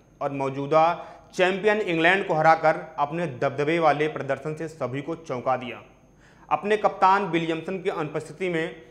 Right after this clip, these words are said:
कीवी टीम के लिए बल्ले के सितारे डेविन कॉनवे और रचित रविंद्र थे। आप सबको याद होगा कि जिस तरीके से इंग्लैंड के सामने जितनी बेहतरीन पारी खेली रचिन रविंद्र और डेविन कॉनवे ने, वो काफ़ी सराहनीय थी।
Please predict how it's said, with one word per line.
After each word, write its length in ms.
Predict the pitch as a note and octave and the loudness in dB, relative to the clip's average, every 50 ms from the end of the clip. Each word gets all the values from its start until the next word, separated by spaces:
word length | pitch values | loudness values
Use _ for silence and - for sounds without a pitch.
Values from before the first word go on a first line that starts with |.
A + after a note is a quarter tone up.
| - _ _ _ - | -20 _ _ _ -4
कीवी 240 | F3+ G3 G3 A#3+ B3 | -2 -2 0 0 0
टीम 220 | - A#3+ A3 G#3+ G3 | 0 0 0 0 2
के 140 | F#3+ F#3+ | 2 2
लिए 260 | F#3 F#3+ F3+ G3 G#3 G3 D3+ - | 4 4 2 2 2 0 0 2
बल्ले 320 | D#3 D#3 E3 F3 F#3 G3+ | 2 2 4 4 2 2
के 140 | G3+ G3+ F#3 - | 2 2 -2 -4
सितारे 420 | - D#3+ C3+ D#3 D3 D3 D3+ C#3 B2 A2 - - - - - - _ _ - | -4 0 4 4 6 6 4 2 0 -2 -8 -16 -20 -20 -20 -20 _ _ -18
डेविन 420 | C3+ A#2+ A#2+ C#3+ C#3+ C#3+ E3+ F3 E3+ | -6 0 2 2 2 2 0 -2 0
कॉनवे 420 | D#3 D3 C#3+ C#3+ C#3+ D#3+ F3+ F#3+ G3+ G3 - - - - - C#3 | 2 2 2 2 0 0 0 -2 -2 -6 -10 -16 -20 -10 -2 2
और 300 | C#3+ D#3 E3+ F#3+ E3 C#3+ | 4 6 6 4 4 2
रचित 300 | D3 C#3+ D3 F#3+ F#3 - | 0 -2 -2 -4 -6 -4
रविंद्र 440 | D3 C#3+ C3+ D#3 D#3+ D#3 C#3 - B2 | -2 -2 0 0 -2 -2 -4 -8 -10
थे। 120 | A#2 A#2 A#2 - - _ - | -12 -12 -14 -16 -20 _ -12
आप 120 | C3 C#3+ - | -12 -6 -2
सबको 280 | - G3+ G3+ G3+ F#3+ | -2 -2 -2 0 0
याद 180 | F3+ F3+ F3+ E3+ | 2 2 4 2
होगा 200 | D#3+ D#3+ F3 F3+ F3+ | 2 2 2 2 2
कि 500 | F3+ F#3 F#3+ G3 G#3 G#3+ G3+ G#3 - - - - - _ _ _ - | 0 -4 -6 -4 -4 -6 -6 -8 -14 -20 -20 -20 -20 _ _ _ -12
जिस 220 | B2+ C#3 D#3 D3+ - | -6 -6 -6 -2 0
तरीके 360 | D#3+ D#3 D3+ D#3+ D#3 F#3+ G3 | 2 2 2 2 2 0 0
से 240 | F#3+ G3 G3 F#3+ G3 | 0 2 0 0 2
इंग्लैंड 400 | F3 D#3 D3 D#3 D#3+ F3 F#3+ F3+ | 2 2 4 4 4 4 2 0
के 80 | F#3 F3+ | -4 -4
सामने 400 | - - E3+ E3 E3+ F3 F3+ F#3 F#3 F#3+ G3 | -2 0 -2 0 0 -2 -2 -2 -2 -4 -6
जितनी 320 | D#3+ B2 B2+ B2+ D#3+ F3 F3 | -6 -8 -10 -8 -6 -4 -4
बेहतरीन 400 | D#3 C#3+ C#3 C3+ C#3 D#3+ F3 F3+ F3+ | -2 -2 -2 -2 -2 -4 -4 -2 0
पारी 260 | E3+ D#3 D#3 D#3+ E3 | 2 2 2 2 0
खेली 300 | E3 D#3 D#3 D#3 D#3 E3+ D#3 | -4 -2 -2 -2 0 0 0
रचिन 300 | D3 C3+ - E3+ E3+ D3 | 0 -2 -2 -4 -4 -4
रविंद्र 400 | C#3+ C3+ C#3 D3+ E3 E3+ E3+ D3+ | -4 -2 -2 -2 -2 -2 -4 -2
और 200 | C#3+ D3 D3 C#3+ | -2 0 0 0
डेविन 260 | C#3+ D3 D3+ D#3 D3+ | -2 -2 -2 -4 -2
कॉनवे 300 | D3+ C#3 C#3 C#3 D3 D3 | -2 -2 0 0 -2 -2
ने, 100 | D3 D#3 | -2 -2
वो 100 | D#3+ D#3 | -4 -4
काफ़ी 300 | D#3 D3 C#3 C3 - D3+ | -4 -4 -4 -4 -4 -8
सराहनीय 380 | - - C#3 C3+ B2+ C3+ C3+ C3 | -10 -8 -6 -4 -4 -4 -6 -8
थी। 200 | C3 - A#2+ | -10 -12 -16